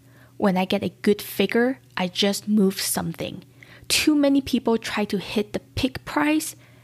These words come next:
and they hold on until it's too late." The International Hotel, later renamed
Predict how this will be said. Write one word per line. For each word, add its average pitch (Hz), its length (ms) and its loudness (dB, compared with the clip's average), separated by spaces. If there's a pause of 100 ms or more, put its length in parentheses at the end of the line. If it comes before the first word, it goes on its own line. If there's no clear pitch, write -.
(140)
and 247 340 0
they 233 120 2
hold 220 280 0
on 208 220 0
until 196 400 -2
it's - 180 -6
too - 240 -4
late." - 460 -8 (1120)
The 233 120 2
International 240 640 4
Hotel, 214 460 2
later 196 320 4
renamed 190 420 2